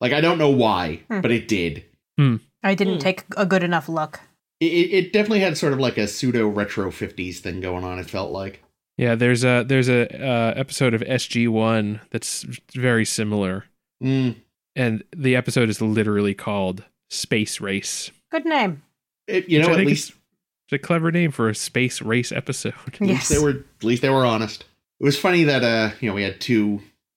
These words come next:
Speaker 1: D S nine guests appear in this, 'cause
Speaker 2: Three.
Speaker 1: at the opening,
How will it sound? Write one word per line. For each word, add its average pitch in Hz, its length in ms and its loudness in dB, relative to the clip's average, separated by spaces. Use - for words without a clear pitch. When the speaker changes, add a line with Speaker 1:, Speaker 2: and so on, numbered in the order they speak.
Speaker 1:
D 113 160 0
S 107 180 -2
nine 104 500 -2
guests 107 380 -6
appear 107 360 0
in 104 80 -2
this, 104 200 -2
'cause 107 260 -2
Speaker 2:
Three. 127 240 2
Speaker 1:
at - 80 2
the 120 120 4
opening, 120 520 0